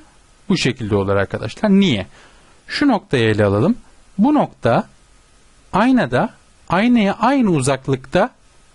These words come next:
öbür tarafa doğru görüntüsü oluşur arkadaşlar. Yani şu noktanın görüntüsü şurada oluşur.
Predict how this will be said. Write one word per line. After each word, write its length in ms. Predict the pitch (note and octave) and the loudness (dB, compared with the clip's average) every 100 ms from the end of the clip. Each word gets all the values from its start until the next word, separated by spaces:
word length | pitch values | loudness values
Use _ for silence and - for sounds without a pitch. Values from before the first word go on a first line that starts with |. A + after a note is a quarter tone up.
| _ _ _ _ _ _ - | _ _ _ _ _ _ -6
öbür 240 | A#3 B3 A#3+ | -2 0 0
tarafa 440 | F3+ D#3+ - C#3 | 0 0 -2 -2
doğru 420 | A#2+ G#2+ G#2 A#3+ - _ _ _ | 0 2 0 -2 -4 _ _ _
görüntüsü 480 | - E3+ D#3+ - - | -2 0 -2 -4 -2
oluşur 300 | A2 G#2+ - | -2 -2 -4
arkadaşlar. 500 | G2 - G2+ G#2 - - - - | -4 -6 -10 -10 -14 -20 -12 -4
Yani 220 | E3+ C#3 | -4 -4
şu 180 | - C4 | -2 0
noktanın 460 | G3+ - C#3+ A#2+ | -2 -2 -2 0
görüntüsü 540 | A#2+ C3+ B2 A#2+ C#4+ C#4+ - _ | 0 0 0 -2 -4 -4 -10 _
şurada 340 | - - E3+ | -6 -2 -2
oluşur. 420 | A2+ G2 - - | -2 -4 -10 -16